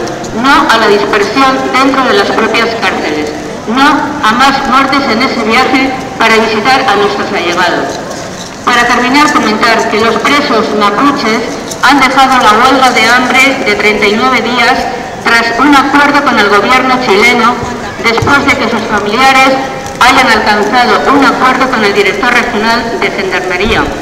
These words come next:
en representación del Ministerio de Justicia, por el que el gobierno chileno se compromete a la remisión de sus penas. Mila esker elkarretaratzea etorri zareten guztioi. Euskal preso,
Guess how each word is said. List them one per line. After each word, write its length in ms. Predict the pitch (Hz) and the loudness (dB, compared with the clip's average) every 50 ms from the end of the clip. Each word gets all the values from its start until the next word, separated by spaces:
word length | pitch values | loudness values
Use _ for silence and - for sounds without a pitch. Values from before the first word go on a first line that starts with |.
| - - - - - - - - - | -10 -10 -10 -10 -10 -12 -12 -8 -6
en 120 | - 196 202 | -4 -2 0
representación 680 | 220 214 226 214 226 220 214 220 214 220 262 247 - | 0 0 0 -2 -2 -2 -2 -2 0 0 2 2 2
del 140 | - 226 208 208 | 2 2 2 2
Ministerio 500 | 202 196 190 - - - 254 247 254 226 | 2 2 2 0 0 0 0 2 2 2
de 100 | 208 190 - - | 2 2 0 0
Justicia, 500 | - - - 208 - - - 156 156 135 123 - - - - - - - - - - - - - - - - - - - - - - - - - - - - - - - | -2 0 0 0 0 0 -2 -2 -4 -4 -4 -6 -8 -10 -10 -12 -12 -12 -12 -12 -12 -12 -12 -14 -14 -14 -14 -14 -14 -14 -14 -14 -12 -12 -12 -12 -12 -12 -12 -10 -4 0
por 140 | 208 220 | 2 2
el 140 | 220 220 214 | 4 2 2
que 80 | 220 220 | 2 2
el 240 | 214 214 208 214 214 | 2 4 4 4 4
gobierno 400 | 226 262 277 277 269 262 247 - - | 4 4 4 2 2 2 2 0 0
chileno 420 | - 214 214 214 254 262 254 254 254 254 240 | 0 0 2 2 2 2 2 2 2 0 0
se 80 | 214 220 | -2 0
compromete 720 | 226 208 202 208 214 220 247 254 247 247 220 185 175 - | 0 0 0 0 0 0 0 0 0 0 0 0 0 0
a 120 | 196 208 | 0 2
la 140 | 214 208 190 | 2 2 2
remisión 600 | 202 220 247 247 226 214 - - 247 247 254 247 208 | 0 0 0 0 0 -2 -2 0 0 0 0 0 0
de 100 | 202 190 - | -2 -2 -2
sus 140 | - 233 208 202 - | -2 -2 -2 -2 -4
penas. 280 | 180 165 143 139 135 - - - - - - - - - - - - - - - - | -2 -2 -2 -2 -4 -4 -8 -10 -10 -10 -10 -10 -12 -12 -12 -12 -12 -10 -8 -4 0
Mila 260 | 262 285 277 277 262 | 2 2 4 4 2
esker 380 | 269 247 - - 240 233 226 226 | 2 0 0 0 0 0 2 2
elkarretaratzea 1040 | 208 208 - 233 247 240 233 214 - 214 196 208 202 202 - 214 202 202 214 208 | 0 0 2 2 2 2 2 0 0 0 0 0 0 0 -2 0 0 2 2 2
etorri 280 | 208 - - 233 233 226 - | 2 2 0 0 0 0 -2
zareten 400 | 220 202 190 190 196 196 196 190 | 0 0 0 0 0 0 0 0
guztioi. 520 | 180 180 180 180 175 180 196 220 247 269 277 - - - - - - - - | 0 -2 -4 -2 -2 0 2 2 2 2 2 2 0 -2 -4 -6 -8 -8 -4
Euskal 440 | - 208 226 - - - - - - - | -2 0 0 0 0 0 0 0 2 2
preso, 460 | - 254 262 254 - - 226 208 | 2 2 2 2 0 0 0 0